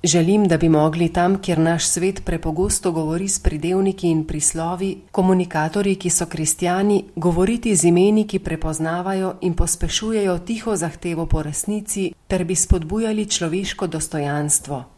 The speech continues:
Kjer svet vidi spore in razdeljenosti,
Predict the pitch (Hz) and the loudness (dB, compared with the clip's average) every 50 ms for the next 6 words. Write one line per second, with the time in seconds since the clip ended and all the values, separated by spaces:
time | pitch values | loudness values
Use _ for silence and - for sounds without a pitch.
0 | _ _ _ _ _ _ _ _ _ _ - - 180 165 156 147 - - 160 170 | _ _ _ _ _ _ _ _ _ _ -6 -2 -2 0 2 2 2 2 2 0
1 | 170 170 - 156 170 170 151 165 160 - - - 170 156 156 160 160 156 - 170 | -2 -2 -2 -2 -2 0 0 0 0 -2 -2 -2 0 0 0 0 -2 -2 -2 0
2 | 165 160 160 160 151 147 - 160 151 151 151 151 165 175 190 180 165 - - - | 0 0 0 -2 -2 -4 -4 -4 -4 -2 -2 -2 -2 -2 -2 0 -2 -2 -2 -2
3 | 175 160 - | -4 -4 -6